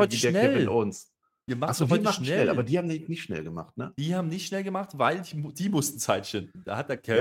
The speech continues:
Speaker 1: Kevin
Speaker 2: da
Speaker 1: Owens halt wirklich langsam geredet. Jetzt verstehe ich, was du mir sagen wolltest.
Speaker 2: Ja, das war, das war eine
Speaker 1: Ja.
Speaker 2: Vorlage, die du nicht verwandelt hast. Ganz schön peinlich von dir.
Speaker 1: Ja.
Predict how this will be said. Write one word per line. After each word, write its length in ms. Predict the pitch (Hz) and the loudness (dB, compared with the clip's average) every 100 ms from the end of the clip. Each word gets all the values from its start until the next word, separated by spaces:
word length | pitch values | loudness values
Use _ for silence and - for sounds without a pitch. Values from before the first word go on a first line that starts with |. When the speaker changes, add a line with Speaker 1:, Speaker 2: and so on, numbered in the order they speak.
| 147 | 4
Speaker 1:
Kevin 140 | 110 | 2
Speaker 2:
da 40 | 78 | -2
Speaker 1:
Owens 540 | 95 110 110 107 - | -2 0 0 -2 -2
halt 240 | 87 95 | -2 -2
wirklich 260 | 131 - 233 | -2 -4 -4
langsam 300 | 90 92 87 | -4 -6 -8
geredet. 320 | 87 87 - | -8 -10 -6
Jetzt 140 | 117 - | -8 -6
verstehe 260 | 170 196 | -4 -4
ich, 80 | 208 | -2
was 160 | 110 - | -4 -6
du 80 | |
mir 120 | 98 90 | -8 -2
sagen 300 | 85 92 98 | -2 -2 -2
wolltest. 200 | 95 107 | 0 4
Speaker 2:
Ja, 460 | 139 220 220 107 - | 8 8 8 4 2
das 160 | 127 | 0
war, 120 | - 151 | 6 4
das 240 | 143 131 | 4 4
war 60 | 156 | 4
eine 80 | 85 | 6
Speaker 1:
Ja. 60 | |
Speaker 2:
Vorlage, 360 | 185 240 104 175 | 8 10 8 6
die 80 | 120 | 0
du 100 | 117 | 0
nicht 140 | 147 | 0
verwandelt 400 | 135 139 185 - | 2 4 6 4
hast. 200 | 92 - | 2 0
Ganz 100 | - | -2
schön 120 | 170 | -2
peinlich 360 | 156 156 139 110 | 4 4 4 0
von 140 | 104 | -4
dir. 240 | 95 90 - _ _ _ _ _ | -2 -2 -4 _ _ _ _ _
Speaker 1:
Ja. 680 | - - 85 87 90 92 92 | -10 -6 -2 -2 0 -2 -4